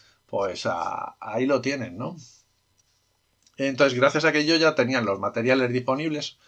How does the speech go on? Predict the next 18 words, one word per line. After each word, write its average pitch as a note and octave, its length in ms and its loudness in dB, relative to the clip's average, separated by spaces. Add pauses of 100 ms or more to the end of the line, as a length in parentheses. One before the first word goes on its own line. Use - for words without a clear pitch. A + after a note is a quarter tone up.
(260)
o A2 100 0
los A2 180 0
alumnos C3 380 -2
ya A2+ 100 2
los A2+ 160 -2
tenían A2+ 300 -4
disponibles E3+ 640 -4 (440)
en B2+ 160 0
la B2+ 100 2
nube, F3+ 340 2 (440)
pues, F#2+ 300 -10
chico, B2+ 400 -6
eh, G#2+ 800 -4 (380)
eso C3 320 0
ya B2+ 320 6
lo A#2+ 160 2
tenía A#2 260 2
ganado. F#2 400 -10